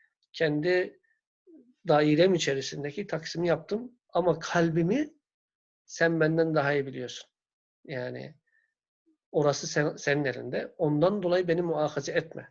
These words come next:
Yani olur mu olur ki eşlerimden birisini daha çok kalben severim. Bundan dolayı bana hesap sorma ya Rabbi diye Allah Celle Celaluhu'na dua etti biliyorsunuz. Şimdi bir başka ayet-i kerimede de Cenab-ı Allah buyuruyor ki,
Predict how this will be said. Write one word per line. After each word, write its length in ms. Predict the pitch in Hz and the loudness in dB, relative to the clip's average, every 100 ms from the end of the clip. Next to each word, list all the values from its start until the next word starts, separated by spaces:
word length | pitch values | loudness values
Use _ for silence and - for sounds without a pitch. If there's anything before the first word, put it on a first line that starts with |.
| - | -6
Yani 140 | 135 | -4
olur 260 | - 156 165 | -2 0 0
mu 120 | 160 | 0
olur 120 | 190 | -2
ki 160 | 190 160 | -4 -4
eşlerimden 580 | 151 - 156 160 170 | -4 -2 -2 -2 -2
birisini 380 | 160 170 160 151 | -2 -4 -4 -4
daha 180 | 143 170 | -2 -2
çok 220 | 180 160 | -2 -6
kalben 300 | - 170 160 | -2 -2 -2
severim. 560 | 131 151 185 208 254 - _ _ _ _ _ _ | -4 -2 -2 -2 -6 -12 _ _ _ _ _ _
Bundan 400 | 165 160 160 196 | 0 4 4 4
dolayı 260 | 190 165 147 | 0 -2 -2
bana 400 | 151 170 202 - _ _ _ | 0 0 0 -6 _ _ _
hesap 320 | 143 165 160 | -6 -4 -2
sorma 320 | - 165 156 | 0 0 0
ya 120 | 131 | -2
Rabbi 240 | 131 131 151 | -6 -8 -6
diye 180 | 247 240 | -6 -4
Allah 280 | 165 165 170 | -2 -2 -2
Celle 280 | 147 139 | -4 -6
Celaluhu'na 440 | 139 143 147 202 202 | -6 -6 -4 -6 -4
dua 200 | 160 139 | -4 -4
etti 220 | 123 - | -6 -14
biliyorsunuz. 540 | 127 - - - - _ _ - - - - - _ _ - | -16 -18 -20 -20 -20 _ _ -20 -20 -20 -20 -20 _ _ -10
Şimdi 480 | - - 254 226 208 190 175 165 160 - - _ | -4 2 2 6 8 8 6 4 2 -2 -12 _
bir 140 | 202 220 | 2 6
başka 300 | 262 - 330 | 6 8 8
ayet-i 240 | 254 233 | 6 6
kerimede 380 | - 226 240 277 | 2 4 4 4
de 80 | 202 | 4
Cenab-ı 320 | 196 214 214 | 6 4 4
Allah 320 | 208 220 208 | 4 4 2
buyuruyor 320 | 220 233 294 | -2 0 0
ki, 400 | 202 - 254 311 | 0 -2 -2 -2